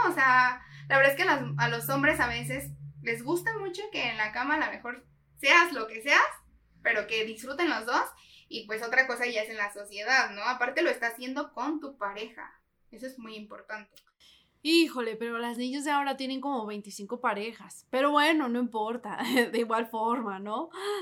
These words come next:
Speaker 2: Y no es que conozca a alguien específico. Ah, <laughs> o que me lo haya contado alguien, ¿no? El, el amigo de un amigo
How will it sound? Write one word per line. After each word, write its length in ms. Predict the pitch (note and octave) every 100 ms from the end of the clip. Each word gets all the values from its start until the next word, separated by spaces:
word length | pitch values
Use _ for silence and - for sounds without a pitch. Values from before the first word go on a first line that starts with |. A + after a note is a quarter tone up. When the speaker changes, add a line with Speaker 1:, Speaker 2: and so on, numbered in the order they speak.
| E4+ D#4+ _
Speaker 2:
Y 560 | - B3 A#3+ A#3 A3+ A3+
no 80 | A#3
es 100 | B3
que 120 | C#4
conozca 380 | B3+ G#3+ G#3+ A#3+
a 40 |
alguien 200 | A3+ A3+
específico. 680 | G#3+ - - F#3+ F3+ _ - _
Ah, 140 | - A#3 C4 -
<laughs> 1000 | A3+ G3+ B3 - G#3 D4+ G#4+ B4+ G4+ -
o 140 | C#4
que 120 | C#4
me 120 | C4 B3+
lo 60 |
haya 200 | C4+ C#4+
contado 360 | B3 G#3+ A3 G3
alguien, 320 | F#3 F#3 F3+
¿no? 120 | E4+ D#4+ - G4+ A4+ A#4+ G#4+
El, 120 | B3 C4+ C4+
el 100 | C#4
amigo 300 | C#4+ D4+ F#4+
de 100 | G4+
un 80 | F#4
amigo 280 | F#4 G#4+